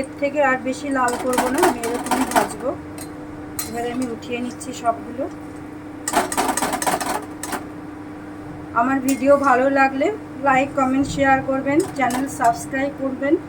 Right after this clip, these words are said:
পাশে থাকবেন। এখনও যারা সাবস্ক্রাইব করেননি প্লিজ সাবস্ক্রাইব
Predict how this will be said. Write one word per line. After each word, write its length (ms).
পাশে 260
থাকবেন। 380
এখনও 320
যারা 220
সাবস্ক্রাইব 480
করেননি 420
প্লিজ 280
সাবস্ক্রাইব 460